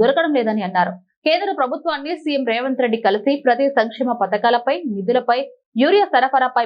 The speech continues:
మాట్లాడడం జరిగిందని అన్నారు. ఈ నెల పదిహేనున నిర్వహించబోయే బీసీ డిక్లరేషన్ బహిరంగ సభను విజయవంతం చేయాలని మంత్రి వాకటి శ్రీహరి కార్యకర్తలకు పిలుపునిచ్చారు.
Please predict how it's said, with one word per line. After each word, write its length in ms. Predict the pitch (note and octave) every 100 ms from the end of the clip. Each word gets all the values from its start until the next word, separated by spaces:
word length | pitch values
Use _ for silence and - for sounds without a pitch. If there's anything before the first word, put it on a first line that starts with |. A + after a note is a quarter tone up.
| G#3
మాట్లాడడం 360 | F#3+ G#3+ A#3 A3 G#3
జరిగిందని 360 | F#3+ G#3 A3+ A#3+
అన్నారు. 260 | F3+ E3+ - _ G3+
ఈ 80 |
నెల 160 | G#3 C4+ C4+
పదిహేనున 400 | G3 A#3 A#3 B3 D#4 _ _ A3
నిర్వహించబోయే 680 | B3+ E4+ F#4+ D#4+ C#4 D#4 D4+ B3
బీసీ 260 | C#4+ D#4 B3+
డిక్లరేషన్ 520 | B3 C4 B3 B3+ A#3 G3
బహిరంగ 320 | A#3 B3 A#3+ A#3
సభను 260 | G#3 B3 D#4
విజయవంతం 480 | G#3+ B3 A#3+ A3+ A3 A3
చేయాలని 340 | A3 G3+ A3+ F#3 - _ A3+
మంత్రి 220 | B3+ D4+ B3+
వాకటి 340 | G#3 B3+ C#4 A#3+ A#3
శ్రీహరి 360 | A#3+ C#4 E4 F4+
కార్యకర్తలకు 560 | A3 C4+ C#4 C4 C4+ -
పిలుపునిచ్చారు. 600 | - A3 F#3 - F#3+ D3+